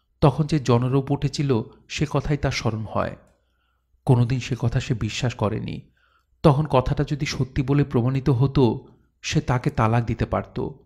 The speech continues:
গলা টিপে খুন করে ফেললেও বেমানান দেখাতো না। কিন্তু আজ এতদিন পরে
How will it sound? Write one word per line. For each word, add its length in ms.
গলা 300
টিপে 240
খুন 260
করে 220
ফেললেও 320
বেমানান 480
দেখাতো 360
না। 200
কিন্তু 220
আজ 360
এতদিন 520
পরে 520